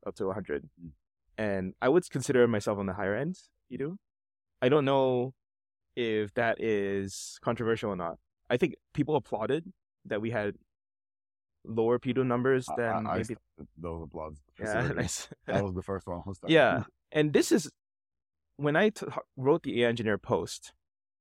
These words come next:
Speaker 1: the other thing that was in the air at the moment was Marc Andreessen's Why A I Will Save the World
Speaker 2: Mm-hmm.
Speaker 1: essay, which, for the record, I think is extremely highly overrated.
Speaker 2: Mm.
Speaker 1: Mark has been trying to recapture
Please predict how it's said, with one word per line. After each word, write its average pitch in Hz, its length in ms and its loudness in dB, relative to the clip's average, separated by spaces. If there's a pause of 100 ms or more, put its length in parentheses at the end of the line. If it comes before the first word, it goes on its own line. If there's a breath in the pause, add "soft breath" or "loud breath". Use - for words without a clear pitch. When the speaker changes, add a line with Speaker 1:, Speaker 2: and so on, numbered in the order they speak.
(720)
Speaker 1:
the 117 460 4
other 185 160 6
thing 185 160 4
that 143 80 4
was 120 180 2
in 131 180 -2
the 120 120 4
air 107 120 4
at 95 80 0
the 101 60 -2
moment 95 460 -4
was 95 420 -2
Marc 117 220 0
Andreessen's 104 920 -6
Why 110 220 -2
A 104 120 4
I 98 60 2
Will 92 100 -2
Save 90 220 -6
the 90 60 -10
World 85 280 -6
Speaker 2:
Mm-hmm. 101 120 -2
Speaker 1:
essay, 82 340 -6 (920)
which, 139 300 2 (160)
for 139 240 4
the 139 80 4
record, 110 360 4
I 104 80 -2
think 104 160 -2
is 95 80 -2
extremely 101 380 -2
highly 92 220 -2
overrated. 87 480 -2 (200)
Speaker 2:
Mm. 95 480 -8
Speaker 1:
Mark 131 220 6
has 135 120 2
been 107 200 0
trying 104 280 -2
to 113 80 -2
recapture 98 720 0